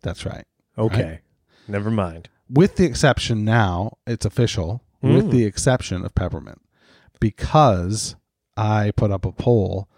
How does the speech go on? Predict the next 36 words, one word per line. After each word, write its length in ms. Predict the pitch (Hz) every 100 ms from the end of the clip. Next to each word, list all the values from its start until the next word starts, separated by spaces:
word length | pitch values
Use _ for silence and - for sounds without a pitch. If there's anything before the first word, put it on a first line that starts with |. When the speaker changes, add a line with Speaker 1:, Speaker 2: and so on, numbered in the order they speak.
| _ _ _ _
Speaker 1:
asking 500 | 104 98 104 - 104
whether 220 | 98 95 95
people 320 | 101 98 101
wanted 400 | 98 95 90 -
the 240 | - 98
Peppermint 460 | 87 90 - 110 101
Sugar 220 | 110 110
tune 360 | - 113 113 123 -
or 480 | 104 98 92 92 107
the 80 | 113
Smeared 360 | - 104 104
Sugar 220 | - -
tune. 320 | - 104 98 98 _
Speaker 2:
Right. 340 | 127 98 104 - _ -
Speaker 1:
And 320 | 107 98 98
overwhelmingly, 1040 | 104 104 98 104 123 139 123 98 87 - _ _ _ _
Smeared 520 | - - 107 87 82 - _ _ _
took 260 | - 101 _
the, 380 | 98 104 104 117 _ _
uh, 80 | - -
pie 320 | 101 85 85 _ _ _
there. 280 | - 95 95 _ _ _ _ _ _ _
Speaker 2:
So 200 | - -
we 120 | 104 104
don't 240 | 104 104
have, 280 | 113 107 117 _
uh, 260 | 117 104 104
we 60 | 104
don't 180 | 107 104
have 160 | 110
a 140 | 107 104
Peppermint? 560 | _ 113 120 117 147 _
Speaker 1:
So 160 | - 113
there's 180 | 104 95
no 100 | 92
Peppermint. 380 | - - -